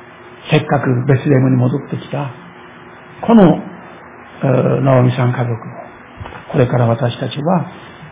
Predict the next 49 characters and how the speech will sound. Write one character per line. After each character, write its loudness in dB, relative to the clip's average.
あ -4
ー、 -6
ユ -2
ダ 2
ヤ 4
人 0
と -4
し -8
て 0
守 4
っ -2
て -2
い -2
か 4
な 6
き -2
ゃ 0
い -2
け -4
な -4
い。 -8
だ 6
か 8
ら、 8
あ 0
の、 0
こ 4
の 10
守 8
る -2
た 0
め 4
に、 6
我 8
々 8
の 4
こ 2
の 6
親 2
族 0
の -4
中 -4
か -4
ら、 0
一 2
番、 6
そ 10
の 8
彼 6